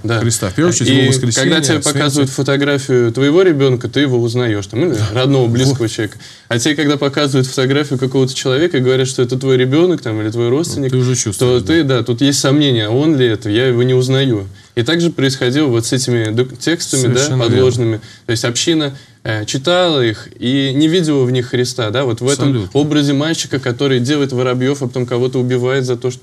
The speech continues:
Speaker 1: там этих воробьев растоптали, не видно Христа.
Speaker 2: Абсолютно.
Speaker 1: Это какой-то другой образ, вот, пусть он какой-то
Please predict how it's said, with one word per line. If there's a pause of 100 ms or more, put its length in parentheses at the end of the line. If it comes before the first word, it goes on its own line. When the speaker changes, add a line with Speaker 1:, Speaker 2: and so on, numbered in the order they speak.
Speaker 1:
там
этих
воробьев
растоптали, (300)
не
видно
Христа.
Speaker 2:
Абсолютно.
Speaker 1:
Это
какой-то
другой
образ,
вот,
пусть
он (280)
какой-то